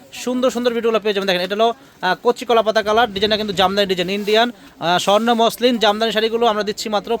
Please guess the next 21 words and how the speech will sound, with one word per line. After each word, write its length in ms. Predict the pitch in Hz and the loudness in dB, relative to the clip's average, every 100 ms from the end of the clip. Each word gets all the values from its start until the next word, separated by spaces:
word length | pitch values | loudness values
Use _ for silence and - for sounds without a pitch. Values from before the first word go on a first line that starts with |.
| 233 | -4
পঁচিশশো 280 | 226 226 196 | -4 -4 -2
টাকা 120 | 185 170 | -2 -4
করে 120 | 160 | -6
দিচ্ছি। 200 | 147 - 135 - 160 | -8 -12 -14 -14 -4
দেখেন, 200 | 156 127 92 - - - - - - - - 143 170 - - - - - - - - - - - | -4 -4 -10 -20 -20 -20 -20 -20 -20 -20 -20 -20 -20 -20 -20 -20 -20 -20 -20 -20 -20 -20 -16 -4
এটা 100 | 190 | -2
কিন্তু 120 | 220 233 | 0 2
আরেকটা 220 | 196 190 180 | 2 0 -4
ডিজাইন 180 | 165 165 | -4 -4
দেখেন, 140 | 135 123 | -4 -6
স্বর্ণ 180 | - 170 180 | -4 -2 -2
মসলিন, 300 | 170 - 120 - - | -4 -6 -12 -12 -10
এই 60 | 170 | -6
যে 80 | 139 - - - - | -6 -8 -20 -12 -4
আরেকটা 220 | 190 185 | -4 -2
ডিজাইন 140 | 175 160 | -4 -4
দেখেন 140 | 147 151 | -6 -8
কত 80 | 139 | -12
সুন্দর, 180 | 147 123 - - - - 175 | -12 -12 -16 -20 -20 -8 -4
ইন্ডিয়ান 240 | 220 220 233 | 0 0 2
স্বর্ণ 180 | 214 220 | 2 2